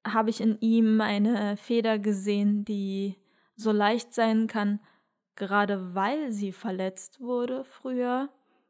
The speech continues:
denke ich zumindest, und weil diese Feder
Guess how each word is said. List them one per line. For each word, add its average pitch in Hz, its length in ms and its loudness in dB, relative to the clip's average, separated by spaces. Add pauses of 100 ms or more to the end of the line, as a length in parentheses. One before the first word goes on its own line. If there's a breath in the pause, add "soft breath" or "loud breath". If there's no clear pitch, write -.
(720)
denke 196 320 -4
ich 220 180 -8
zumindest, 240 800 0
und 214 520 0
weil 214 240 2
diese 214 280 -2
Feder 214 600 -2